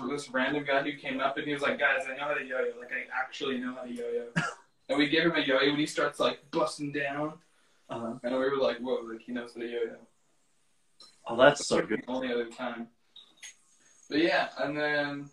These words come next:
Speaker 1: I was always trying to, like, get together with you to, like, so you, you could, like, teach me and stuff. 'Cause at this time, I'd only been yo-yoing for a few months, so I was, like,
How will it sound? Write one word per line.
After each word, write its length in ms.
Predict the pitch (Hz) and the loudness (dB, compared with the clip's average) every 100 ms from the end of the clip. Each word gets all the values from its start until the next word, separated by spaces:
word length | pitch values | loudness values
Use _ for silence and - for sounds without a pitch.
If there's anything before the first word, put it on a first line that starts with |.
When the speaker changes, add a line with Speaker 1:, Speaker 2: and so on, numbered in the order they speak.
| _ _ _ _ _ - _ | _ _ _ _ _ -20 _
Speaker 1:
I 200 | - 147 | 4 6
was 160 | 160 156 | 8 6
always 280 | 156 156 151 | 4 4 2
trying 220 | - 156 | -2 2
to, 60 | 151 | 6
like, 260 | 143 123 127 - - - | 6 4 -2 -12 -16 0
get 200 | 160 - | 0 0
together 440 | 151 147 147 143 | 2 2 4 2
with 220 | 139 139 | 0 -4
you 300 | 151 151 143 | 0 0 0
to, 180 | - 143 | -2 0
like, 200 | 131 123 | 2 2
so 100 | - | -4
you, 160 | 139 131 - | -10 -12 -14
you 100 | 127 | -8
could, 120 | 147 | 0
like, 200 | 123 - | 2 0
teach 280 | 156 - 139 | -8 -12 -8
me 80 | |
and 120 | 127 127 | -6 -6
stuff. 340 | - 131 127 - _ _ - | 4 4 4 -10 _ _ -10
'Cause 120 | 175 170 | 2 4
at 120 | 151 | 6
this 220 | 175 - | 4 2
time, 280 | 214 202 190 | -2 0 4
I'd 140 | 139 | 4
only 220 | 139 151 147 | 4 2 0
been 120 | 135 | 0
yo-yoing 400 | 123 127 143 147 - | 0 2 2 0 -4
for 220 | 135 123 | 0 0
a 40 | |
few 220 | - 147 127 | 0 -4 -2
months, 540 | 120 120 151 - - | -2 -4 -8 -10 -16
so 480 | - - 131 - 120 _ _ _ _ _ _ - | -8 0 2 2 -4 _ _ _ _ _ _ -4
I 140 | - | 2
was, 220 | - 135 | 4 2
like, 240 | - 127 | 2 2